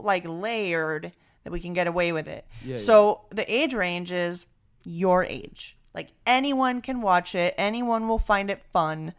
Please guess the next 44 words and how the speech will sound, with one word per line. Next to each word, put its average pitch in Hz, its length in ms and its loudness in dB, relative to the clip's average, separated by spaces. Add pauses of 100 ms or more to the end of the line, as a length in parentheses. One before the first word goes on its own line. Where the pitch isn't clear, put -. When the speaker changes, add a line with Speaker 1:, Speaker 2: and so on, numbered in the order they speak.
(420)
Speaker 1:
Um, 170 360 6
it'll 196 220 4
probably 202 360 10
be 214 180 -4
on 202 140 2
Disney 202 280 -4
Plus, 160 520 -2 (400)
and 180 400 0
you 196 100 -4
can 208 200 -4
stream 220 360 -2
it 175 200 0 (540)
and 196 260 2
try 208 160 4
and 208 120 0
find 208 200 2
the 202 60 -2
jokes 190 360 0
that, 185 360 4
um, 175 220 0
S - 180 0
M 196 100 -2
P 214 160 0
tried 180 180 0
to 160 60 -4
cut - 440 -2
and 175 140 -2
that 160 80 2
I 160 80 2
fought 160 300 4
for. - 240 -6 (540)
Speaker 2:
Standards 123 520 -14
and 113 100 -12
practices. - 520 -14 (520)
Speaker 1:
Yeah, 175 260 2 (100)
I, 175 140 6
Speaker 2:
Right. - 100 -4
Speaker 1:
I 190 160 8
fight 185 380 4
for 185 80 -4
a 160 60 0
lot 165 240 6
of 165 100 -2
jokes. - 500 -2